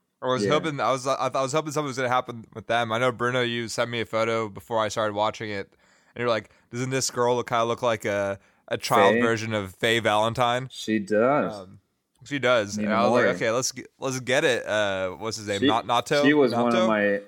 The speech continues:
Speaker 2: Naota.
Speaker 1: Yeah.
Speaker 2: The, the mini Faye was one of my favorite characters.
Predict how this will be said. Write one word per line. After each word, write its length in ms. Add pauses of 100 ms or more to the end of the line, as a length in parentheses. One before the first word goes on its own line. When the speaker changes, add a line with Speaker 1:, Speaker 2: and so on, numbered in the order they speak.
Speaker 2:
Naota. 560 (1120)
Speaker 1:
Yeah. 320 (760)
Speaker 2:
The, 500
the 260
mini 320
Faye 420
was 220
one 160
of 60
my 140
favorite 420
characters. 800